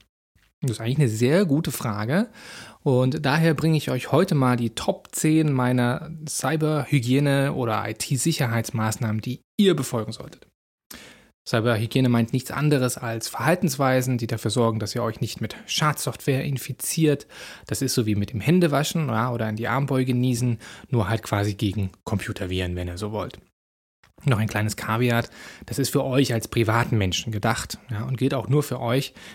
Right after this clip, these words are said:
wenn ihr nicht irgendwie besonders gefährdete Personen seid. Ja, also wenn ihr in einer N G O arbeitet oder eine Journalistin in einem autoritären Regime seid, dann braucht ihr vermutlich etwas mehr als das, was hier jetzt auf dieser Liste kommt.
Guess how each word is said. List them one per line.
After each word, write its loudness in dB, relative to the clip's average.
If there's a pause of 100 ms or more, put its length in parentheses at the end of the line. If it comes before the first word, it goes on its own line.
(120)
wenn 4
ihr 6
nicht 4
irgendwie 2
besonders 4
gefährdete -2
Personen 0
seid. -10 (180)
Ja, 2
also 0
wenn 2
ihr 2
in -4
einer -2
N -2
G -2
O 4
arbeitet -2
oder -4
eine -2
Journalistin 2 (400)
in -2
einem 0
autoritären 0
Regime 4
seid, 0
dann 4
braucht 0
ihr 2
vermutlich 0
etwas -2
mehr 4
als -6
das, -6
was -6
hier -2
jetzt -4
auf -8
dieser 0
Liste -2
kommt. -12